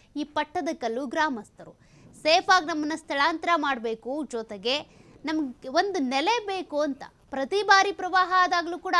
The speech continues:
ಅಲ್ಲಿ ಹೋಗ್ಬೇಕು, ಇಲ್ಲಿ ಹೋಗ್ಬೇಕು ಅಂದ್ರೆ ಒಂದ್ ರೀತಿ ಬಾಡಿಗೆ ಮನೆಯಲ್ಲಿ ಇರುವಂತ ಪರಿಸ್ಥಿತಿ ಇದು. ಅಲ್ಲಿ ಹೋದ್ರು, ಇಲ್ಲಿ ಹೋದ್ರು ಅಂತ. ಹಾಗಾಗಿ ಮನೆ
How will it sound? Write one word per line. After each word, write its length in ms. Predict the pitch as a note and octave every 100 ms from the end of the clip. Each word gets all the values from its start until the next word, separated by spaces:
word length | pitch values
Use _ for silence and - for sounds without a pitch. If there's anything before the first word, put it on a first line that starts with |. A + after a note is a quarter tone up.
| D#4+
ಅಲ್ಲಿ 160 | E4+ E4+
ಹೋಗ್ಬೇಕು, 380 | D#4 D4+ E4 E4 D4+
ಇಲ್ಲಿ 140 | D#4 D#4+
ಹೋಗ್ಬೇಕು 400 | C4+ B3+ B3+ A3
ಅಂದ್ರೆ 220 | G3+ G#3 C4 _ _ _ -
ಒಂದ್ 200 | F4+ F#4
ರೀತಿ 180 | G4 F4+ A3
ಬಾಡಿಗೆ 360 | C4+ E4 - A4 G4+
ಮನೆಯಲ್ಲಿ 320 | F4+ F#4 E4+ E4+
ಇರುವಂತ 280 | D#4+ D4+ D#4 C#4+
ಪರಿಸ್ಥಿತಿ 560 | B3+ C4+ _ A#3+ - A3+
ಇದು. 120 | - - _ _ -
ಅಲ್ಲಿ 220 | C4+ C#4+ C#4+
ಹೋದ್ರು, 260 | B3+ C4 B3+
ಇಲ್ಲಿ 160 | B3 B3 B3
ಹೋದ್ರು 260 | G#3 A3+ A#3+
ಅಂತ. 160 | F#3 - - _ _ C4
ಹಾಗಾಗಿ 360 | C4 C#4+ C#4 B3
ಮನೆ 160 | B3